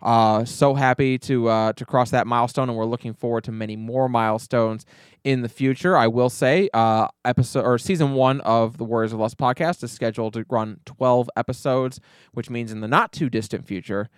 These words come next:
we're going to be discussing season two and whether there will be a season two. And ultimately,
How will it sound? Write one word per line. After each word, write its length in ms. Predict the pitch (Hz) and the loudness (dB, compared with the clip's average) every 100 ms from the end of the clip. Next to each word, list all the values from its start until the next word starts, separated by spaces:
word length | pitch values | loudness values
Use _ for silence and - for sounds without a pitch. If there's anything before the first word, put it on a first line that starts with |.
| _ _ - | _ _ -4
we're 100 | 120 | -4
going 240 | 107 107 107 | -2 -4 -4
to 60 | - | -10
be 100 | 120 | -10
discussing 800 | 113 - 104 - 98 101 110 - _ _ | -6 -4 -4 -4 -4 -6 -12 -18 _ _
season 420 | - - 110 101 | -16 -10 -8 -10
two 500 | 107 - 175 107 127 - _ _ - | -10 0 2 2 0 -6 _ _ -12
and 160 | 113 107 | -10 -6
whether 240 | 104 107 | -6 -4
there 160 | 113 107 | -4 -4
will 140 | 120 | -4
be 180 | 151 277 | -4 -4
a 60 | |
season 420 | 135 - 101 101 90 | -6 -8 -10 -10 -8
two. 340 | 107 85 87 _ _ _ | -4 -4 -4 _ _ _
And 460 | 127 127 123 120 123 _ _ - | 0 2 2 0 -8 _ _ -4
ultimately, 760 | 127 - 117 - 101 98 131 | -2 -2 -4 -6 -6 -6 -8